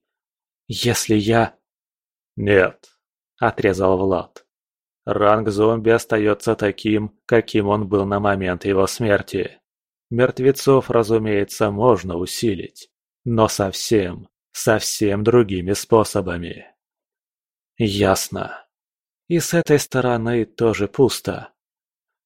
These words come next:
Понизить ранг монстров тоже не выйдет,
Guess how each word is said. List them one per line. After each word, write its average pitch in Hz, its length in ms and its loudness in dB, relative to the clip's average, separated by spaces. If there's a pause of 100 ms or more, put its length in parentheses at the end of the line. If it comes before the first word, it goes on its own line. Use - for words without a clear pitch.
Понизить 127 540 0
ранг 123 280 -2
монстров 110 560 -4
тоже 110 320 0
не 92 140 -4
выйдет, 101 500 -2